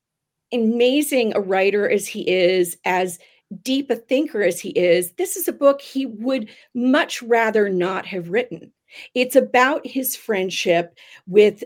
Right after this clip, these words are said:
um, his long, long friendship with Michael Lauder,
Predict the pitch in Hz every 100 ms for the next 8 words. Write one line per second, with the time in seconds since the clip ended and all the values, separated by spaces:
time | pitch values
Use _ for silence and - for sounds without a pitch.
0 | - 185 165 - - 196 175 185 180 214
1 | 285 240 170 160 135 147 - 170 170 175
2 | 170 160 175 196 190 214 269 254 202 156
3 | 135 - - 214